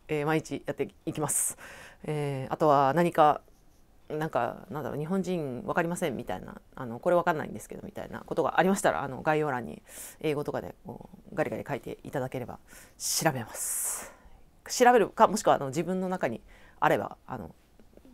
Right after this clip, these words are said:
あの、言いますので、よろしければよろしくお願いします。ということで、本日もここまで。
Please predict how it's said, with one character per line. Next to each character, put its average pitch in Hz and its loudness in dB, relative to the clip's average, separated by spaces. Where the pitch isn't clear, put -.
あ - -12
の、 - -12
言 147 0
い 143 -2
ま 131 -6
す - -8
の - -12
で、 - -20
よ 147 0
ろ 139 -4
し - -10
け 139 -6
れ - -4
ば - -10
よ - -20
ろ 135 -2
し - -10
く - -16
お - -12
願 - -16
い - -18
し - -18
ま - -16
す。 - -16
と 220 8
い - 12
う 247 8
こ 233 8
と 202 2
で、 185 4
本 180 -2
日 143 -8
も 160 -2
こ - -14
こ - -6
ま 170 6
で。 - 0